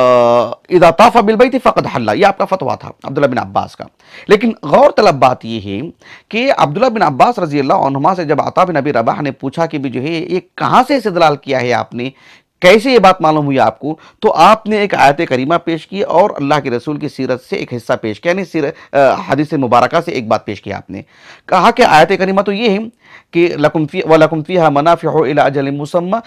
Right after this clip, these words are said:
सुम्मा महिल्लुहा इलल बैतिल अतीक़, यानी इहलालुल मुहरिम,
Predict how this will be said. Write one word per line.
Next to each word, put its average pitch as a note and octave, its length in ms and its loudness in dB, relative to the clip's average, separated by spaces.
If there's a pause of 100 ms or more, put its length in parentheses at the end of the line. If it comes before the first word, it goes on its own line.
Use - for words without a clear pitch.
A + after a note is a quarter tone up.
(180)
सुम्मा F#3+ 220 0
महिल्लुहा B2+ 540 0
इलल A2 140 -2
बैतिल B2 240 -6
अतीक़, D#3 340 -4 (440)
यानी F#3+ 140 0
इहलालुल G3 600 2
मुहरिम, D#3+ 400 0